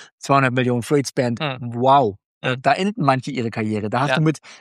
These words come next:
Speaker 1: irgendwie gestartet für mich, was ich
Speaker 2: Ja.
Speaker 1: gehört hab. Wie ist das passiert?
Speaker 2: Ja.
Speaker 1: Gab's Leute an der Seite, die dein Potenzial erkannt haben, dich gefördert haben, Mentoren an der
Speaker 2: Mhm.
Speaker 1: Seite? Oder wie lief das?
Speaker 2: Sehr viele. Also natürlich am Beginn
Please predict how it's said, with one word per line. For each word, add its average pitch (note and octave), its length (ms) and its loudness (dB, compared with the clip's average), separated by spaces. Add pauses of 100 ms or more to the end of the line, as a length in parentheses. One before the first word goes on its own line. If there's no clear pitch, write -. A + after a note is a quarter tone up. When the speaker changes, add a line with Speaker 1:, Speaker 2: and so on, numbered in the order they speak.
(140)
Speaker 1:
irgendwie E3 260 2
gestartet D#3 580 4
für - 120 -6
mich, G#2+ 220 -4
was G#2 140 -8
ich G#2+ 60 -4
Speaker 2:
Ja. C#3+ 60 0
Speaker 1:
gehört G2+ 160 -4
hab. G2+ 160 -10 (180)
Wie F3+ 120 0
ist G#3 120 -2
das F#3 160 -2
passiert? - 440 -6 (120)
Speaker 2:
Ja. C#3+ 120 2
Speaker 1:
Gab's D#3+ 180 -4
Leute G3 240 2
an F3 80 0
der F3 100 0
Seite, E3 280 0
die D3 120 -2
dein D3 200 0
Potenzial C#3 460 -2
erkannt D3 320 -4
haben, F3+ 240 -2 (360)
dich D3+ 220 0
gefördert D3 420 0
haben, E3 200 0
Mentoren C#3 420 0
an A3 120 -4
der G3 100 -2
Speaker 2:
Mhm. - 20 -6
Speaker 1:
Seite? D3+ 300 -2
Oder C#3+ 220 0
wie D3 80 -2
lief C3+ 160 -4
das? - 220 -12 (720)
Speaker 2:
Sehr D#3 200 0
viele. D3 160 4
Also C3 160 2
natürlich C#3+ 560 0
am C3+ 140 -2
Beginn D3 760 0